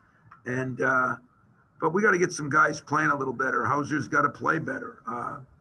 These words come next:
you know, Josh, we gotta get him back healthy. And, and, uh,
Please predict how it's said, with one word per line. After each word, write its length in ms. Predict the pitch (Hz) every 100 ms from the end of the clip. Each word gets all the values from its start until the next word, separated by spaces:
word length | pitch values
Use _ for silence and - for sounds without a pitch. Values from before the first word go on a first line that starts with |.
| _ _ _ _ -
you 60 |
know, 120 | 135 139
Josh, 440 | 110 139 143 -
we 100 | 143
gotta 200 | 139 139
get 180 | 135 135
him 340 | 139 139 143 - _ _ _ _ _ _ _ 131
back 320 | 143 - -
healthy. 540 | - 143 147 156 156
And, 260 | 143 135 - - _ _ _ _ -
and, 300 | 131 135 139
uh, 400 | 151 151 151 147